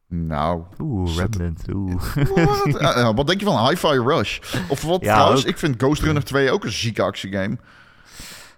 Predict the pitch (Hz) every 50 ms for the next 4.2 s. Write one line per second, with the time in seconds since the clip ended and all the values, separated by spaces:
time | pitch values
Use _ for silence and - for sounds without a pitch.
0 | - - - - 92 87 80 - 87 95 95 98 - - - 90 87 101 107 -
1 | - - - - _ _ _ _ _ _ _ _ _ _ _ _ _ _ _ _
2 | _ _ - 90 92 95 95 87 - - - _ _ _ _ - 90 92 107 107
3 | 95 98 95 90 - - - - - - - 127 127 131 131 123 123 127 131 143
4 | - - - -